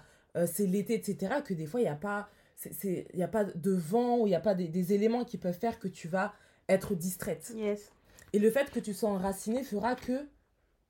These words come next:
Speaker 1: peu importe, en fait, ce qui va arriver, et ben, euh, tu vas tenir ferme, même dans la bénédiction,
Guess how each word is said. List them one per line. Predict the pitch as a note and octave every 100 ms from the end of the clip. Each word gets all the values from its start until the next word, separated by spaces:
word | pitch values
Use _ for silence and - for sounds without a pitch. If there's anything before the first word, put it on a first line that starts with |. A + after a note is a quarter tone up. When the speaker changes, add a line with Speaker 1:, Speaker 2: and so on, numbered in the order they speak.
| _ _
Speaker 1:
peu | - D4
importe, | B3 - F#3 F3+
en | E3+
fait, | D#3 F3+
ce | -
qui | - E3
va | D#3+
arriver, | D3+ D#3 F#3+ B3 _ _ _ _ -
et | E3+
ben, | E3 D#3+
euh, | D#3 C#3+
tu | - F3+
vas | F3+ D3+ - _
tenir | A#3+ G#3+ G#3+
ferme, | - A3 G3+ D#3
même | G3+ A#3+
dans | G#3 F#3
la | E3+
bénédiction, | F#3 F3+ F3+ F3+ -